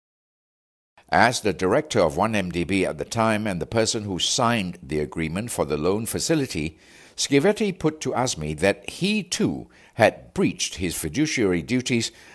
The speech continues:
for not putting the company's best interest when he took on the loan.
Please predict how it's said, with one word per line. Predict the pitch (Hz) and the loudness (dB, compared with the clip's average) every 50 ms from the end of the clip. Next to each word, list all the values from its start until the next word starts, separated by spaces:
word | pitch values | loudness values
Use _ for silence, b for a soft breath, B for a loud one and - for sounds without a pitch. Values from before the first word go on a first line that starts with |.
| B B B | B B B
for | B 135 131 127 | B 2 2 2
not | 123 156 202 202 202 - - - | 2 0 -2 -2 -2 -4 -6 -4
putting | 160 - 151 143 143 139 | -2 -2 0 -2 0 0
the | 143 131 | -2 -2
company's | - 107 95 87 - 92 90 90 92 87 - | -2 -2 -4 -4 -4 -4 -4 -2 -2 -4 -4
best | - - 127 139 - - - | -2 0 0 0 0 -2 -2
interest | - 120 113 - - 76 65 64 - - - - | -4 -4 -4 -4 -6 -6 -6 -6 -8 -12 -12 -6
when | 73 87 82 82 | -4 -4 -4 -2
he | 80 95 107 101 | -2 -2 -4 -4
took | - - 104 - - - | -4 -6 -8 -6 -4 -2
on | 73 71 67 67 | -4 -4 -4 -6
the | 71 80 | -4 0
loan. | 82 90 92 80 69 62 58 55 55 | 2 2 2 2 0 -4 -10 -14 -18